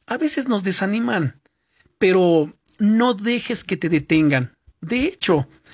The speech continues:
la batalla suele ser siempre más intensa cuando estás cerca de alcanzar la victoria. Así que no dejes que eso te asuste.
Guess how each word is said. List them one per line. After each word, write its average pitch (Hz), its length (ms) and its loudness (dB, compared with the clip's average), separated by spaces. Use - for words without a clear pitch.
la 165 180 0
batalla 226 440 0
suele 196 260 -2
ser 190 220 -2
siempre 185 460 0
más 165 280 0
intensa 170 680 0
cuando 185 220 0
estás 208 260 -2
cerca 202 380 0
de 165 80 0
alcanzar 156 420 0
la 156 140 2
victoria. 143 640 -2
Así 180 240 -2
que 247 120 -4
no 233 160 -2
dejes 214 360 -4
que 185 100 -4
eso 175 160 0
te 160 120 0
asuste. 143 600 -2